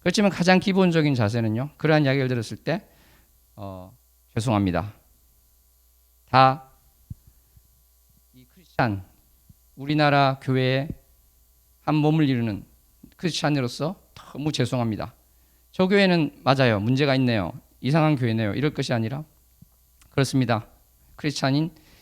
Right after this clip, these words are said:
나의 잘못입니다. 용서해 주십시오." 이러한 자세가, 아, 필요할 것입니다. 그래서 저는,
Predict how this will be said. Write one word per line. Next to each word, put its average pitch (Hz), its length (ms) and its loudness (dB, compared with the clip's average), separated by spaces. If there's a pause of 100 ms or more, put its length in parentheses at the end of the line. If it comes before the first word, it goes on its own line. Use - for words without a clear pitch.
(180)
나의 131 240 4
잘못입니다. 110 640 -4 (240)
용서해 131 340 -2
주십시오." 107 440 -10 (560)
이러한 175 340 8
자세가, 139 600 4 (240)
아, 110 160 -2
필요할 131 300 2
것입니다. 104 360 -6 (880)
그래서 196 200 2
저는, 208 400 6